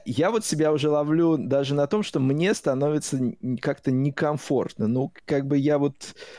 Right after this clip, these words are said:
м-, в каком-то диссонансе между тем, что я слышу у-, ушами и что я вижу глазами. Но ладно, это моя вкусовщина.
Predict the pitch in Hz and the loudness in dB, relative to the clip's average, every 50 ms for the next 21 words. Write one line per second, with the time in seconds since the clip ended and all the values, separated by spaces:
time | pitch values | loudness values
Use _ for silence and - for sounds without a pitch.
0 | - - _ _ _ _ - 131 131 135 113 - - - - - - - 147 143 | -20 -20 _ _ _ _ -4 -2 0 0 0 -2 -4 -10 -12 -12 -6 -4 -4 -2
1 | - 170 160 143 - 147 131 113 110 110 - - 147 135 - - 170 165 170 180 | 0 -2 -2 0 -2 -4 -4 -4 -8 -6 -2 0 0 0 0 0 0 0 2 2
2 | 175 165 156 139 - - 127 127 131 131 120 127 127 - - 143 135 - - - | 2 2 0 0 0 0 0 2 2 0 0 -4 -6 -4 -2 -2 -2 -2 -2 0
3 | 135 131 135 135 - - - 143 135 - - 131 127 127 117 95 - - - - | 2 2 2 2 0 0 0 0 0 0 0 0 0 0 0 -2 -4 -6 -8 -4
4 | - 170 - - - - 190 233 240 185 139 120 110 - - - 123 127 123 131 | -2 -2 -2 0 0 0 2 2 2 2 2 0 0 0 -2 0 0 2 2 2
5 | 131 139 127 123 120 123 127 131 135 147 127 113 117 135 175 190 - - - 127 | 2 2 2 2 0 0 2 2 2 2 2 2 2 2 2 0 0 -2 -2 0
6 | 131 131 117 98 95 107 120 - 123 120 120 117 123 120 110 - - 120 - - | 0 0 0 0 0 -2 0 0 0 0 2 2 2 0 0 -2 -6 -8 -4 -2
7 | 123 117 - - 214 214 190 - 220 | -2 -2 -2 0 0 0 2 0 -2